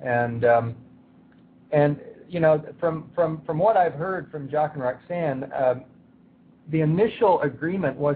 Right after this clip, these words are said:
that the Earth two movie was going to, to be about the Venus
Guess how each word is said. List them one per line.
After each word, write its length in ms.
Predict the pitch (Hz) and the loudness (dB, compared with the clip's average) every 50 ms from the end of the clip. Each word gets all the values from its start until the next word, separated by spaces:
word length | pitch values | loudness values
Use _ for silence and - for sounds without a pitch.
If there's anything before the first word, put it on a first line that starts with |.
| - 147 | -2 -6
that 120 | 135 - | -10 -10
the 120 | 143 139 | -6 -2
Earth 180 | 156 165 180 170 - - | 0 0 0 -2 -6 -8
two 120 | - 175 160 | -6 -4 -2
movie 580 | 147 143 143 160 185 165 147 123 117 113 - - - - - - _ _ - | 0 0 2 0 2 0 0 -2 -2 -4 -10 -14 -20 -20 -20 -20 _ _ -2
was 120 | 143 131 120 | -2 -2 0
going 320 | - 147 147 147 143 - - | 2 2 4 2 2 0 0
to, 240 | 151 135 131 131 - - - - - - _ - - | 0 0 0 -2 -6 -12 -20 -20 -20 -20 _ -12 -8
to 80 | 147 | -4
be 180 | 123 127 143 139 | -2 0 2 2
about 420 | 131 120 117 127 135 139 - - | 2 2 4 4 4 4 2 0
the 40 | 123 | -6
Venus 340 | 107 113 117 113 110 104 | -10 -8 -6 -6 -6 -8